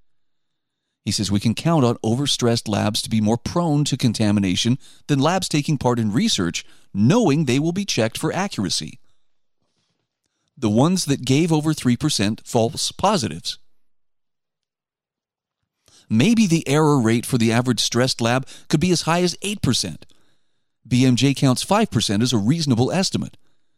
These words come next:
And basically, he's saying with eight percent, we could ha-, we would have all positive tests in the U S explained by false positives.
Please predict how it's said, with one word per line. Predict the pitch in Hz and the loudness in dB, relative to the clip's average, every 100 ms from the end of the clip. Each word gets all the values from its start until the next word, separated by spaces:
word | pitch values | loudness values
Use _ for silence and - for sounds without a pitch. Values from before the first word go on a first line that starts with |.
| _ _ _ _ _ _ _ _ _ _ _ _ _ 113 | _ _ _ _ _ _ _ _ _ _ _ _ _ -4
And | 107 | 0
basically, | 131 - 120 | 0 2 0
he's | 117 107 | 0 0
saying | 135 113 | 0 2
with | 104 | 0
eight | 131 - | -2 -2
percent, | 123 151 95 | 0 0 0
we | 117 | 0
could | 117 | 0
ha-, | 117 | -2
we | 123 117 | 2 2
would | 117 | 4
have | 107 110 - | 2 -2 0
all | 120 139 | 2 2
positive | 147 131 123 123 123 | 0 0 0 -2 -4
tests | - 110 101 - | 0 0 0 0
in | 110 | 0
the | 101 | 2
U | 117 107 | 2 2
S | 110 - | -2 -6
explained | - - - 151 127 107 113 - _ _ - | -6 -6 -2 0 2 0 -2 -8 _ _ -14
by | - 123 95 107 - - _ _ | -2 -2 0 -4 -6 -14 _ _
false | - 107 107 | 0 2 0
positives. | - 175 131 80 71 - | 0 0 0 -4 -8 -12